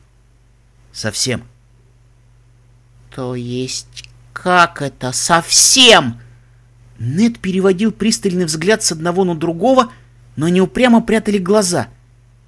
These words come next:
Жеребенок задумчиво посмотрел на корму. Ему всегда в голову приходили дельные мысли, когда он смотрел на гордо развивающийся флаг. Но сегодня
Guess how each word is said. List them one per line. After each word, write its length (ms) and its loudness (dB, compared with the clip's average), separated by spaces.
Жеребенок 680 -4
задумчиво 600 0
посмотрел 540 -2
на 140 -2
корму. 500 -2
Ему 240 -6
всегда 400 0
в 120 -6
голову 320 2
приходили 520 -6
дельные 440 -2
мысли, 360 -2
когда 220 -6
он 80 -4
смотрел 440 -2
на 120 -2
гордо 400 -2
развивающийся 680 -2
флаг. 360 0
Но 160 -6
сегодня 580 -4